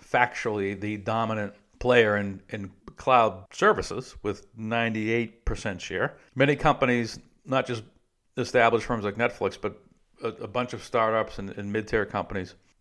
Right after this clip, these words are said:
have built their organizations on top of A W S. So if these companies start to push out video content,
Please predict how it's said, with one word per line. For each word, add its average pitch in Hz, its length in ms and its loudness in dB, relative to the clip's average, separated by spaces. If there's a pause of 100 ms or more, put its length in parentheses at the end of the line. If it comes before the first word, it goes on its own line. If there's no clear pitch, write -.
(120)
have 117 140 0
built 139 160 4
their 127 120 6
organizations 117 640 4
on 101 140 0
top 110 280 -2
of 95 120 -8
A 101 80 0
W 92 300 -2
S. - 280 -4 (260)
So 131 200 4
if 113 100 2
these 120 160 -2
companies 165 420 -2
start 104 220 2
to 101 60 -10
push - 300 -4
out 92 180 0
video 95 260 0
content, 87 560 -8